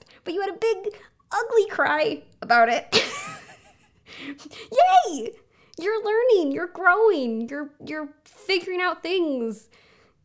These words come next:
You're doing it. Try again. Go do it. Go do it again.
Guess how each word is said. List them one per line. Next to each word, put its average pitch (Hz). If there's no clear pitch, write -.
You're 269
doing 427
it. -
Try 427
again. 427
Go 392
do 415
it. -
Go 359
do 392
it 415
again. 311